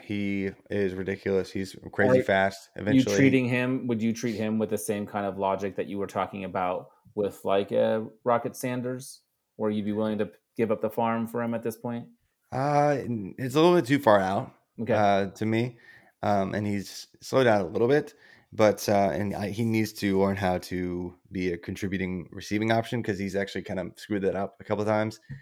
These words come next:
Speaker 1: this year, uh, a few times this year already. But he looks like he's on a first round track for sure.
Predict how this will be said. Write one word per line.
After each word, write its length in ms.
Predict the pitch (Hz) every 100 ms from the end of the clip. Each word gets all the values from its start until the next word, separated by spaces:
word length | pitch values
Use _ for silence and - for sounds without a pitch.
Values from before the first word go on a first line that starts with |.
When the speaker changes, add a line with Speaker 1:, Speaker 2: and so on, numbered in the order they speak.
| _ _
Speaker 1:
this 180 | 107 104
year, 300 | 113 117 120 _ _ _ -
uh, 100 | 92
a 60 |
few 180 | - 139
times 360 | 143 87 - -
this 160 | 95 -
year 200 | 90 - _
already. 280 | 95 90 82 _ _
But 260 | - 113 - - - _ - _ _ _
he 80 | 185
looks 180 | 190 185
like 160 | 180
he's 220 | 175 165
on 140 | - 156
a 40 |
first 240 | 147 156 143
round 160 | 139
track 280 | 120 151 -
for 80 | 110
sure. 320 | - 120 -